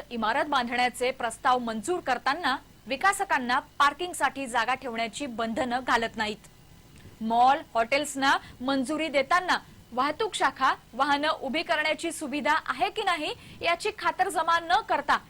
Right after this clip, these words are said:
नाहरकत दाखले देते. रस्त्यांवर, पदपथांवर थाटलेल्या गॅरेजवर कारवाई होत नाही.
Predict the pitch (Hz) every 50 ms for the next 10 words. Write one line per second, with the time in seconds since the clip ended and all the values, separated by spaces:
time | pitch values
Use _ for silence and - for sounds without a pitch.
0 | - - - - 277 349 381 415 415 403 349 - - 294 285 - 254 247 254 247
1 | - 247 233 214 220 214 - 214 196 - - - - - - - - - - -
2 | - - - - - - - 220 233 226 - - 262 240 226 214 214 220 233 247
3 | 262 254 - 233 214 214 233 226 233 - 226 233 226 226 220 226 247 240 - 254
4 | 233 214 - 240 233 240 247 247 247 208 220 214 240 294 339 - 247 240 262 269
5 | - - - - 233 220 226 220 226 226 247 277 - - 254 240 240 - 233 226
6 | 214 233 233